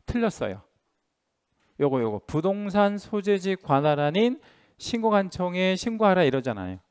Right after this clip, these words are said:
그럼 이게 정확히 맞아? 아니면 이게 틀린 표현이에요? 정확히 맞지. 예. 그래서 여기다가 이렇게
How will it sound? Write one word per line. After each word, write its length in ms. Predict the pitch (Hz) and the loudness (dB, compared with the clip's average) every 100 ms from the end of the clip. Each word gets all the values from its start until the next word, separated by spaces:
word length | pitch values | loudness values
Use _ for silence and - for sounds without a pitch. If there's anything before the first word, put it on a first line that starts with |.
| _ _ _ _ | _ _ _ _
그럼 140 | 170 | -4
이게 180 | 170 175 - _ _ | 0 0 -2 _ _
정확히 640 | - 135 190 240 - - | -8 -2 2 2 0 -2
맞아? 340 | 214 139 139 185 | 2 2 2 -2
아니면 380 | 160 156 165 143 | -2 -6 -6 -4
이게 160 | 123 | -4
틀린 320 | 127 - 208 | -4 -4 -6
표현이에요? 440 | 170 139 110 101 92 _ _ _ _ _ | -4 -6 -6 -10 -14 _ _ _ _ _
정확히 440 | 196 233 240 202 | 4 6 6 4
맞지. 420 | 127 107 - 87 - | 0 -2 -6 -14 -8
예. 140 | 98 92 | -6 -6
그래서 140 | 151 151 | -4 -2
여기다가 460 | 151 170 156 190 | 0 0 0 2
이렇게 540 | 151 110 - 196 120 | 0 -2 -2 -2 -2